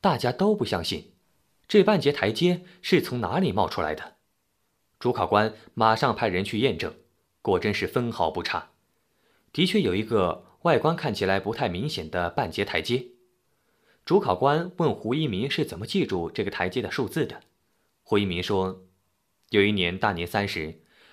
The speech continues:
大家都回家过年了，他见清洁工在楼梯上忙活，就让他回家。他帮着清洁工把楼道打扫完了。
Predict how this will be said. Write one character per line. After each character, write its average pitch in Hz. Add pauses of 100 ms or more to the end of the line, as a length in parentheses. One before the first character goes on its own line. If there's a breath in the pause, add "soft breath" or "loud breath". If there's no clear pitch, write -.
(120)
大 98
家 101
都 107
回 104
家 107
过 107
年 78
了， - (580)
他 120
见 113
清 120
洁 110
工 117
在 107
楼 92
梯 123
上 101
忙 82
活， - (220)
就 110
让 98
他 92
回 85
家。 113 (680)
他 123
帮 120
着 104
清 120
洁 104
工 110
把 95
楼 98
道 107
打 101
扫 90
完 76
了。 101